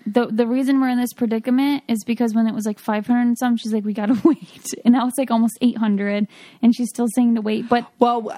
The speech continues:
Speaker 2: the reason I was waiting at first is because nobody t-, says what days they're going and coming. Other, I would have booked it. I already s-, know what day I'm gonna go and come.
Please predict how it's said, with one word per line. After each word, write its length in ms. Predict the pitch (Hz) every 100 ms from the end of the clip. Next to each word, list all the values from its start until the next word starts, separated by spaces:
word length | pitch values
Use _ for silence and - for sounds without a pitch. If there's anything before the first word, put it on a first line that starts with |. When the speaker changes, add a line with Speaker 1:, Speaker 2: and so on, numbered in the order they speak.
| -
Speaker 2:
the 180 | 190 208
reason 240 | 285 285
I 80 | 233
was 160 | 196
waiting 300 | 196 208 208
at 120 | 170 -
first 320 | 233 277 -
is 140 | 180
because 340 | 190 202 185 185
nobody 460 | 196 220 247 247
t-, 140 | 240 190 -
says 240 | 220 208
what 140 | 214 196
days 240 | 208 196
they're 100 | 202
going 380 | 180 190 202 202
and 140 | 185
coming. 340 | 175 196 202 160
Other, 260 | 180 208
I 140 | 185 240
would 160 | 285
have 100 | 214
booked 260 | 190 190 -
it. 40 |
I 160 | 151 220
already 220 | 302 277
s-, 180 | 196 -
know 220 | 180 180
what 200 | 190 202
day 160 | 190 190
I'm 140 | 180
gonna 160 | 190 185
go 180 | 190 190
and 120 | 196
come. 240 | 196 202